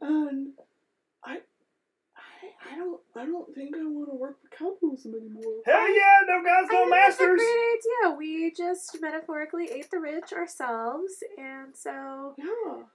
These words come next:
Speaker 3: um, I wanna be very clear that we metaphorically ate the rich.
Speaker 1: No,
Speaker 3: We're not
Speaker 1: no, yeah. No,
Speaker 3: piss
Speaker 1: no,
Speaker 3: on them
Speaker 1: no.
Speaker 3: and they, you know, I
Speaker 1: No,
Speaker 3: just
Speaker 1: you,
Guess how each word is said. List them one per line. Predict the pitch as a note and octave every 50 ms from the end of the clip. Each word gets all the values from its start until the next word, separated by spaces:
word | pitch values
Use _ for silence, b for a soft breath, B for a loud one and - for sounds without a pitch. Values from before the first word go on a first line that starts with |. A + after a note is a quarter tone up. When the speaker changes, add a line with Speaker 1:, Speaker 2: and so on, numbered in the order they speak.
| _ _ _ -
Speaker 3:
um, | B3+ B3+ B3+ B3+ B3 A3+
I | - C#4
wanna | D4+ D4+ D4
be | D4 C#4
very | C4+ C#4 C#4 C#4
clear | - - C#4 B3+ B3+
that | B3 B3 B3 A3 A3 A#3 A#3+ A#3+ G#3+ -
we | A3 A3+ A#3+ A#3+ A#3+
metaphorically | B3 A#3+ B3 C4 C4 - C4 B3 A#3+ A#3 A#3 A#3 - G#3 F#3 F#3 G3 G#3+ - _ _ _ _ _ _ -
ate | G3+ G#3+ A3
the | - G3
rich. | F#3+ F#3+ F#3 F#3+ - - - - - -
Speaker 1:
No, | G#3 G3+ - -
Speaker 3:
We're | - -
not | F3+
Speaker 1:
no, | F3+ E3 D#3 - -
yeah. | - E3+ D#3 - - _ _ _ _ _ _ _ -
No, | A3 D#4 D#4+ D#4+ D#4 C4 A3+
Speaker 3:
piss | C4 C#4
Speaker 1:
no, | E4 D#4 C#4+
Speaker 3:
on | B3
them | - - C4
Speaker 1:
no. | D4+ D#4 D4
Speaker 3:
and | F4 - - - _ -
they, | G#3+ G#3+
you | A3 F#4 - -
know, | F#3
I | G#3+
Speaker 1:
No, | D4 D#4
Speaker 3:
just | C#4+ C#4 C4+
Speaker 1:
you, | C#4+ D4 B3+ A3